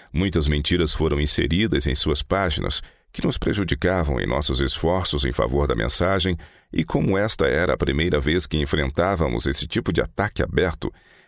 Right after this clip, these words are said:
imaginávamos ser nosso dever refutar suas caluniosas afirmações.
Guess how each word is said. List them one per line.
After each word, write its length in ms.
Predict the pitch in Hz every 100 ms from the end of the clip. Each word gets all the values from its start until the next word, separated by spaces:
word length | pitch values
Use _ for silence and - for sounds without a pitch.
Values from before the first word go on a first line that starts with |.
| _ -
imaginávamos 840 | 151 143 131 127 127 120 110 95
ser 280 | - 101 76
nosso 380 | 87 92 87
dever 420 | 82 104 76 95 110
refutar 720 | 82 76 78 73 85 92 -
suas 300 | 82 73 -
caluniosas 760 | - 69 80 78 92 95 78
afirmações. 840 | 69 69 67 62 - 50 50 -